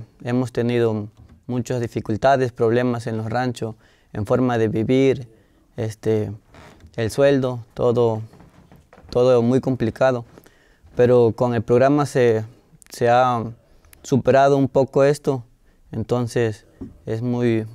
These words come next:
muy importante y muy bueno que muchas más compañías se unan y ayuden a, a los trabajadores, porque como dicen, las vacas no se ordeñan solas y, y siempre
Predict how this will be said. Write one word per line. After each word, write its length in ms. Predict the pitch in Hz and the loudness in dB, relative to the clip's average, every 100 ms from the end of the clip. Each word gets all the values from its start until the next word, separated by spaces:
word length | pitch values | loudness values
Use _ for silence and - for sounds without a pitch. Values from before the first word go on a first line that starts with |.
| - | -10
muy 160 | 117 | -6
importante 600 | 120 - 110 - 120 117 117 | -4 -2 -2 -2 -4 -2 -4
y 40 | |
muy 140 | 113 | -2
bueno 340 | 117 127 127 113 | 0 0 -2 -4
que 300 | - 110 104 _ _ _ - | -4 -4 -6 _ _ _ -8
muchas 380 | 117 113 120 | -6 -4 -6
más 240 | 110 123 - | -4 -6 -6
compañías 540 | 120 110 117 131 120 | -6 -4 -2 -2 -4
se 100 | - | -2
unan 420 | 117 127 117 107 - _ _ _ _ - | 0 0 -2 -8 -14 _ _ _ _ -4
y 160 | 113 | 0
ayuden 460 | 110 110 127 123 113 | 2 2 2 2 -2
a, 260 | 107 113 _ - | -6 -8 _ -8
a 100 | 117 | -4
los 160 | 113 - | -4 -2
trabajadores, 800 | 117 113 113 123 139 127 113 _ _ _ _ _ _ | 0 0 2 2 2 2 -4 _ _ _ _ _ _
porque 480 | 113 104 - 110 107 104 _ - | -4 -2 0 0 0 -8 _ -6
como 220 | 110 110 | -4 0
dicen, 340 | 123 120 127 | 0 0 -4
las 140 | 110 110 | -4 -2
vacas 260 | 120 123 | -2 -2
no 80 | 127 | -6
se 120 | 117 | -4
ordeñan 300 | 113 120 117 | 0 0 -2
solas 360 | 113 127 120 110 | -2 -2 0 -2
y, 160 | 117 - | -6 -8
y 140 | 113 | -8
siempre 560 | - 117 107 113 107 | -6 -6 -2 -2 -2